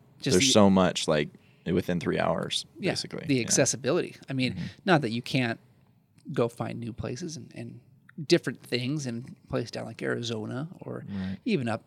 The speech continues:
Speaker 1: in Wyoming and Tetons, but from Salt Lake, if you're willing to drive three hours, you can have darn near anything you
Speaker 2: It's
Speaker 1: think
Speaker 2: pretty
Speaker 1: of.
Speaker 2: central to just a lot of really cool stuff.
Speaker 1: Yeah.
Speaker 2: Yeah.
Speaker 1: Um, what do you think is the coolest experience you've had out there in the outdoors?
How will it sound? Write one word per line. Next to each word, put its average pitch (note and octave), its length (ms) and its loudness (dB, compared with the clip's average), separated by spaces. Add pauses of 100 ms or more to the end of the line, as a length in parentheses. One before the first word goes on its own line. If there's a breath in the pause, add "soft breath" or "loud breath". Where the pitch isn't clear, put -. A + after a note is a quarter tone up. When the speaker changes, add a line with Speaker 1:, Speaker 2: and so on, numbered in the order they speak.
(140)
Speaker 1:
in C#3 140 2
Wyoming B2 340 2
and A2+ 80 -8
Tetons, A#2 420 -4
but A#2 220 -2 (920)
from B2+ 120 -4
Salt E3 220 4
Lake, C#3 240 2
if - 100 -14
you're C3+ 100 -2
willing C#3 200 0
to A#2 60 -10
drive B2+ 260 2
three A#2+ 160 -2
hours, A#2+ 240 0
you A#2+ 100 -4
can A#2 120 -6
have A2+ 180 -6 (240)
darn C3 200 2
near A#2 140 -4
anything B2 280 -4
you A#2 100 -12
Speaker 2:
It's - 80 -8
Speaker 1:
think D3 160 -2
Speaker 2:
pretty G#2+ 160 6
Speaker 1:
of. F2+ 60 2
Speaker 2:
central F2 460 -2
to - 220 -4
just F2 300 -4
a - 60 -8
lot - 280 -8
of - 120 -18
really - 200 -12
cool - 160 -14
stuff. - 360 -14 (220 soft breath)
Speaker 1:
Yeah. B2 220 -2 (200 loud breath)
Speaker 2:
Yeah. C#3+ 100 -12 (100)
Speaker 1:
Um, C3+ 440 2 (200)
what D#3 200 6
do G3+ 60 2
you G3+ 60 -2
think E3+ 220 0
is B2+ 100 -2
the C#3+ 80 -6
coolest D3+ 460 -2
experience - 540 -6
you've A#2+ 100 -2
had A2+ 340 -4
out A#2 220 -8
there C3 240 -6 (240)
in C#3+ 140 -2
the B2+ 120 0
outdoors? A#2+ 520 -8